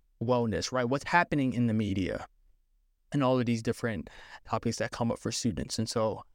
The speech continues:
uh, hope this list was helpful. It's certainly not exhaustive, but it's something that we need to continue to talk about as educators, as educators. And again, I wanna assure you, I wanna reassure you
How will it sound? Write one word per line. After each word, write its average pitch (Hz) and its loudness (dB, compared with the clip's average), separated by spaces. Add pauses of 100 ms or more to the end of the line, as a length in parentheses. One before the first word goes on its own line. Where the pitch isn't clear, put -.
(300)
uh, 117 4
hope 180 4
this 160 2
list 165 4 (380)
was 123 -2
helpful. 185 4
It's 147 2
certainly 160 2
not 143 4
exhaustive, 131 2
but 123 2 (320)
it's 143 -2
something 156 2
that 127 2
we 131 2
need 131 2
to 131 -6
continue 139 2 (300)
to 131 -2
talk 135 0
about 123 2
as 117 -2
educators, 143 0 (240)
as 123 -2
educators. 143 0 (320)
And 127 0
again, 123 2
I 123 2
wanna 147 2
assure - 4
you, 123 0 (320)
I - 0
wanna 143 4
reassure 147 2
you 113 2